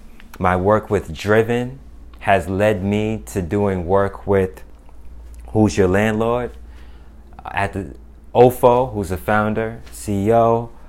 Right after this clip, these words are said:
and Kelly. They did the Take Ownership podcast, so Franz introduced me to them because of the work I did with Driven. So I took that work with Driven, applied it to Who's Your Landlord, and I worked with them up until,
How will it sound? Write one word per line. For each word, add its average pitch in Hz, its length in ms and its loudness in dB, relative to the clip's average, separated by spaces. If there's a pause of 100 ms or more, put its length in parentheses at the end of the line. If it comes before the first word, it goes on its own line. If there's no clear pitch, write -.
(120)
and 85 200 -8
Kelly. 117 540 2 (540)
They 95 640 -2
did 95 360 -2
the 90 340 0
Take 98 260 -2
Ownership 95 420 -4
podcast, 113 760 2
so 85 120 0
Franz 101 800 -4
introduced 95 500 -8
me 95 120 -6
to 87 180 -10
them 110 440 -4
because 95 300 -4
of 85 100 -8
the 87 120 -4
work 90 240 -4
I 85 100 -4
did 82 160 -6
with 78 220 -10
Driven. 104 540 -2 (420)
So 90 160 -2
I 80 160 0
took - 320 -2
that 90 220 2
work 98 260 0
with 87 180 -8
Driven, 110 400 0
applied 95 400 0
it 92 120 -4
to 87 120 -6
Who's 90 260 -4
Your 87 120 -2
Landlord, 104 680 2 (400)
and 90 100 -6
I 87 120 -2
worked 113 340 -2
with 113 220 -4
them 113 500 -2
up 107 220 -2
until, 101 880 -2